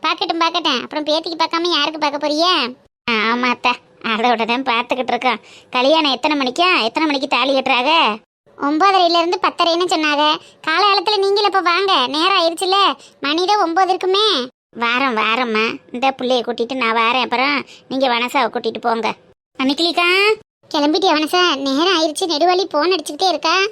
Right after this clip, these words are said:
கிளம்பிட்டேன், கிளம்பிட்டேன்க்கா, வா போவோம். பாப்பாவை கூட்டிட்டு வரலையா? அவ சீவி சிங்காரிச்சு கிளம்ப நேரம் ஆகும். அவ, அவ அப்பத்தாவோட வரட்டும், இல்லைன்னா அவங்க அப்பாவோட வரட்டும், நம்ம போவோம், வா, நெடுவாளி காத்துக்கிட்டு இருப்பல்ல.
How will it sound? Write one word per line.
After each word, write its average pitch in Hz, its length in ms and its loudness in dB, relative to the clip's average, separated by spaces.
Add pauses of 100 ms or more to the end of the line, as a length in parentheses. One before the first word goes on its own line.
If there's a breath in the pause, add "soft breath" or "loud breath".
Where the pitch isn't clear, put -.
(140)
கிளம்பிட்டேன், 330 440 2
கிளம்பிட்டேன்க்கா, 277 480 0 (200)
வா 277 180 0
போவோம். 302 420 2 (280)
பாப்பாவை 403 340 2
கூட்டிட்டு 339 300 2
வரலையா? 294 320 2 (680)
அவ 240 140 0
சீவி 269 340 -2
சிங்காரிச்சு 269 440 -2
கிளம்ப 269 260 0
நேரம் 277 300 -2
ஆகும். 247 240 -2 (240 loud breath)
அவ, 247 160 0
அவ 262 200 2
அப்பத்தாவோட 294 420 0
வரட்டும், 285 420 0
இல்லைன்னா 269 340 0
அவங்க 262 160 0
அப்பாவோட 294 280 0
வரட்டும், 254 360 0 (200 loud breath)
நம்ம 277 260 2
போவோம், 311 300 4
வா, 262 140 2 (260)
நெடுவாளி 285 340 0
காத்துக்கிட்டு 254 380 -4
இருப்பல்ல. 262 260 0